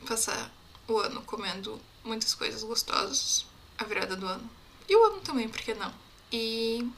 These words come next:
assistindo séries, tal qual eu fiz na virada de dois mil e quinze pra dois mil e dezesseis, onde eu não consegui decidir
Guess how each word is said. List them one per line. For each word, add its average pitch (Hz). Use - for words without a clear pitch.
assistindo 269
séries, -
tal 226
qual 196
eu 202
fiz 208
na 220
virada 202
de 202
dois 214
mil 196
e -
quinze 247
pra -
dois 202
mil 208
e 196
dezesseis, 226
onde 220
eu 208
não 202
consegui 214
decidir 208